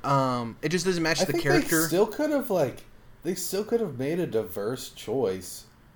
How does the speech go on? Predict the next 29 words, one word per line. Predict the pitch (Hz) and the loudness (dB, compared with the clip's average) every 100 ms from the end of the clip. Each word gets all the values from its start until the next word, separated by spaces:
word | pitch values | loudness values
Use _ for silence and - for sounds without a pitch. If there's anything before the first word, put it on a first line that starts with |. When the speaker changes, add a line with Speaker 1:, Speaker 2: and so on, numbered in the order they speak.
| - - - - | -20 -20 -20 -14
Speaker 2:
and | 110 117 117 | -6 -6 -4
made | 127 127 | -4 -4
her | 131 | -4
more | 113 110 123 | -4 -4 -2
like | 117 113 | -2 -4
her | 113 | -6
comic | - 110 117 92 - | -8 -8 -8 -8 -8
character, | 87 82 - 80 | -8 -8 -12 -12
you | 92 | -10
know? | 101 113 | -8 -6
They | 117 | -6
could | 117 170 | -6 -6
have | 151 101 | -8 -8
made | 117 143 | -6 -6
her, | 113 101 | -4 -4
like, | 95 - | -6 -6
a, | 87 85 78 - - - - - - - - - - - - - - - 107 | -6 -6 -8 -12 -20 -20 -20 -20 -20 -20 -20 -20 -20 -20 -20 -20 -20 -18 -14
they | 120 | -10
could | 151 | -8
have | 143 | -4
gotten | 123 113 104 98 | 0 -2 -4 -12
a | 95 | -12
Middle | 95 101 110 95 | -10 -4 -4 -4
Eastern | 117 120 127 | -8 -10 -8
actress | 123 123 135 123 | -8 -8 -10 -12
or | 131 | -12
something | 123 131 135 | -12 -12 -10
like | 135 135 | -10 -6
that, | 147 147 | -4 -4